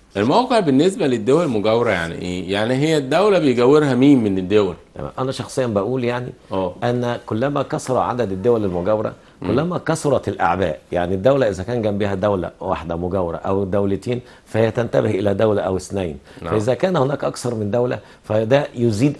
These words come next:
Speaker 2: أعباء الدولة
Speaker 1: تمام.
Speaker 2: من حيث الحماية ومن حيث، آه، تأمين تلك الحدود.
Speaker 1: طيب.
Speaker 2: مم.
Speaker 1: وأحيانًا يحقق لها مصلحة.
Speaker 2: تمام.
Speaker 1: لو زي الجيران.
Speaker 2: مم.
Speaker 1: لو أنت جنبك جيران كتير ومتعاون معاهم، ده عامل قوة لحضرتك.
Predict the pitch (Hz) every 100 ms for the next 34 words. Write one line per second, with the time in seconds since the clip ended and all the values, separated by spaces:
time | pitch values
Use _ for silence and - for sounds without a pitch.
0 | 117 98 104 120 95 85 92 78 - -
1 | 87 123 127 95 - 95 113 139 160 127
2 | 104 82 110 107 - 92 90 82 - -
3 | - 117 123 123 127 110 92 - 71 71
4 | - - 76 73 - - - 92 76 -
5 | 92 123 127 170 190 208 196 175 156 120
6 | 131 143 123 - 110 - - _ _ -
7 | _ - 98 87 - - - 90 101 110
8 | 113 113 107 180 233 160 170 160 139 123
9 | _ - 90 73 - _ _ 95 110 156
10 | 202 165 165 175 160 135 135 160 156 147
11 | 135 143 135 110 107 101 123 156 143 127
12 | 117 139 139 135 131 123 139 156 160 139
13 | 156 147 120 113 104 -